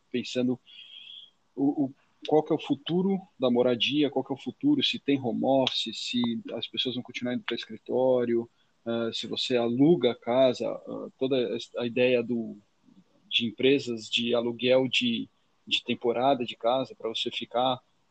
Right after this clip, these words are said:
morando ali, mas sem, sem ser dono de fato, mudou bastante o negócio.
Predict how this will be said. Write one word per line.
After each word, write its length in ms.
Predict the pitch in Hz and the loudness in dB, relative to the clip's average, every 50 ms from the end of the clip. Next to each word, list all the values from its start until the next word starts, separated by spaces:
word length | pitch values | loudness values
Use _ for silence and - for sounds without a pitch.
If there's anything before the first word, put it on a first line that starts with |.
| _ - | _ 4
morando 440 | 139 139 127 120 135 156 170 135 | 6 6 6 6 2 2 2 2
ali, 220 | 113 - - 131 143 | 2 2 2 0 0
mas 240 | 147 120 110 110 - - | 0 0 -2 -2 -4 -4
sem, 260 | - 131 127 131 123 117 - | -2 -2 -2 -2 -2 -4 -6
sem 240 | - - 123 127 | -6 -6 -6 -6
ser 260 | 127 - - 120 113 - - | -4 -2 -2 -2 -2 -2 -2
dono 240 | 120 123 127 123 113 | -2 0 0 -2 -4
de 140 | 107 113 | -6 -8
fato, 420 | - - 123 131 143 - - 120 - _ _ _ _ _ _ _ _ _ _ - | -4 0 2 4 4 2 0 -6 -20 _ _ _ _ _ _ _ _ _ _ 0
mudou 340 | 143 160 151 139 151 165 | 2 2 4 4 4 4
bastante 540 | 165 160 165 160 - - 156 151 147 - - | 4 4 2 2 2 2 0 2 2 0 0
o 20 | 165 | 0
negócio. 500 | 160 139 120 110 104 - - - - | 2 4 4 4 4 2 2 0 -2